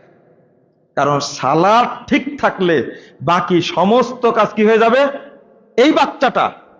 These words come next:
সালাত আদায় করা শিখলে ও আর বিড়ি খাবে না, ও আর সিগারেট খাবে না, মদ খাবে না। এই বাচ্চাটা সালাত পড়া শিখলে মোবাইলে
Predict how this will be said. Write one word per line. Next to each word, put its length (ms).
সালাত 560
আদায় 260
করা 220
শিখলে 480
ও 180
আর 300
বিড়ি 400
খাবে 320
না, 260
ও 180
আর 240
সিগারেট 580
খাবে 260
না, 300
মদ 240
খাবে 240
না। 240
এই 260
বাচ্চাটা 580
সালাত 520
পড়া 200
শিখলে 640
মোবাইলে 920